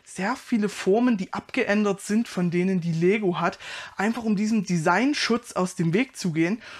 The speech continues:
Und da war Cumin respektive Keyblade in diesem Fall einfach schon ein Stückchen weiter, denn dieses Set ist ja vor dieser großen Kontroverse auch mit der Klemme entstanden. Und hier sind sehr viele Steine dabei, die vielleicht problematisch hätten werden können,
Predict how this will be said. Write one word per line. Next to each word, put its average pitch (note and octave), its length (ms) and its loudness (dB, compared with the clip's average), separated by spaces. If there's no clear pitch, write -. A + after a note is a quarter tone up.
Und E3 140 -6
da F#3 120 -2
war B3 120 -6
Cumin A#3+ 400 2
respektive G3+ 580 -2
Keyblade A#3 460 2
in F3+ 140 0
diesem A3+ 300 2
Fall G3+ 440 0
einfach G#3 360 -2
schon G#3+ 300 -2
ein G#3 60 -2
Stückchen A#3 480 -2
weiter, B3+ 380 0
denn E3 120 -4
dieses C4+ 300 0
Set G#3 200 -2
ist - 180 -8
ja F3+ 120 2
vor G3+ 320 0
dieser G3 260 2
großen G3 460 0
Kontroverse F3+ 800 2
auch F3 180 -2
mit F3+ 140 0
der E3 100 -2
Klemme F3+ 340 0
entstanden. F3+ 720 -2
Und F3+ 200 0
hier B3 240 4
sind A#3 180 0
sehr G3 320 -2
viele G#3+ 260 -2
Steine F#3 400 2
dabei, D#3+ 440 0
die F#3 80 4
vielleicht G3+ 600 2
problematisch A3+ 680 -2
hätten F#3 220 -2
werden A3 320 4
können, G3 320 0